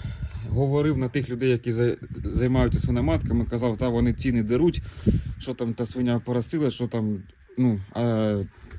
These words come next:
по дві-три тисячі поросята, вони мають там і по сімсот гривень», я казав, «будьте,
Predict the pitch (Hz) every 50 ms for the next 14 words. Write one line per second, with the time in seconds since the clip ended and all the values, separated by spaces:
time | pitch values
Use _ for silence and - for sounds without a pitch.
0 | - - 135 131 113 120 131 123 - 127 120 - - 120 - - 117 101 120 117
1 | 117 110 - 156 151 - - 120 113 117 120 117 117 113 113 110 110 110 101 101
2 | - 110 110 110 107 107 98 - 107 101 - 113 104 - 170 156 135 135 135 135
3 | 123 127 123 123 117 - 117 113 120 120 113 110 120 120 110 98 117 110